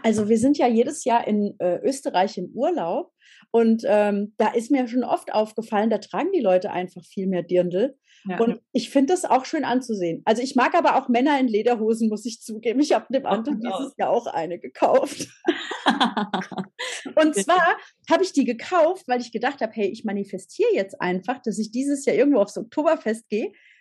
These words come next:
Speaker 1: weil er dann so eine Lederhose hat. Allerdings
Speaker 2: Ja.
Speaker 1: ist noch kein Termin reingeflattert. Also wenn jemand von euch weiß, wo ein schönes Oktoberfest ist, sagt Bescheid.
Speaker 2: Ursel, ich hab da was.
Speaker 1: Echt?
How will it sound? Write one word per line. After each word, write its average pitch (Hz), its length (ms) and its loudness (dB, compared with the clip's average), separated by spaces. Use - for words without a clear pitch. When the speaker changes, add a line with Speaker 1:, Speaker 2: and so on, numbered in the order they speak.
Speaker 1:
weil 226 220 4
er 190 140 4
dann 175 180 0
so 180 80 0
eine 214 120 0
Lederhose 185 600 0
hat. 180 220 -8
Allerdings 247 420 2
Speaker 2:
Ja. - 40 -12
Speaker 1:
ist 269 140 -12
noch 247 180 -4
kein 247 220 0
Termin 262 360 -2
reingeflattert. 226 760 -2
Also 311 200 2
wenn 392 220 0
jemand 381 280 2
von 294 180 2
euch 302 280 2
weiß, 269 360 2
wo 294 80 -2
ein 320 100 -2
schönes 302 320 -2
Oktoberfest 277 760 -2
ist, 269 280 -4
sagt - 340 -2
Bescheid. 240 440 0
Speaker 2:
Ursel, 240 300 4
ich - 140 0
hab 285 140 -2
da 170 180 0
was. 147 300 -6
Speaker 1:
Echt? - 300 0